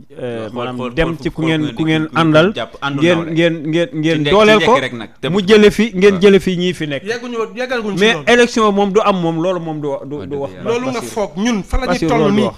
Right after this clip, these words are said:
Speaker 3: Élection yi lañ koy
Speaker 2: Non,
Speaker 3: pousse.
Speaker 2: yéen, yéen, yéen waxoon ngeen ko fi, Karim kenn du ko jàpp. Jàpp
Speaker 3: Ah.
Speaker 2: nañ Karim. Kenn du tëj Karim, tëj nañ Karim.
Speaker 1: Deux mille dix-neuf
Speaker 2: Yooyu am na fi,
Speaker 1: demul,
Speaker 2: deux mille dix-neuf
Speaker 1: demul.
Speaker 2: yooyu am na fi base. Bu ngeen nee élection amul tamit, xam ngeen tamit, fa mu jaaroon lay
Speaker 3: Mais tu penses
Speaker 2: jaaraat
Speaker 3: que le
Speaker 2: rek.
Speaker 3: contexte est le même?
Speaker 2: Fa lay ja-, ba-, même bi la, même.
Speaker 3: Xaar,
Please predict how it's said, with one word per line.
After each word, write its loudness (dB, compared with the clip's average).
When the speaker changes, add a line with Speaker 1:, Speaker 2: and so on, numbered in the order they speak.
Speaker 3:
Élection 0
yi -2
lañ 0
koy -2
Speaker 2:
Non, -4
Speaker 3:
pousse. 6
Speaker 2:
yéen, 2
yéen, -2
yéen -2
waxoon -2
ngeen -4
ko -8
fi, -10
Karim -4
kenn -6
du -8
ko -8
jàpp. -10
Jàpp -2
Speaker 3:
Ah. -4
Speaker 2:
nañ -8
Karim. -8
Kenn 4
du 4
tëj -2
Karim, -2
tëj -6
nañ -6
Karim. -6
Speaker 1:
Deux -2
mille 2
dix-neuf 0
Speaker 2:
Yooyu -4
am -2
na 0
fi, -4
Speaker 1:
demul, -6
Speaker 2:
deux 4
mille 0
dix-neuf 0
Speaker 1:
demul. -2
Speaker 2:
yooyu 4
am -2
na 0
fi -6
base. 0
Bu -4
ngeen 0
nee 0
élection -2
amul -6
tamit, -8
xam -6
ngeen -2
tamit, -4
fa -6
mu -6
jaaroon 2
lay 0
Speaker 3:
Mais -4
tu -
penses 2
Speaker 2:
jaaraat 2
Speaker 3:
que -6
le 0
Speaker 2:
rek. 0
Speaker 3:
contexte -12
est -8
le -12
même? -14
Speaker 2:
Fa 0
lay 2
ja-, -6
ba-, 2
même 0
bi 0
la, -6
même. -2
Speaker 3:
Xaar, -6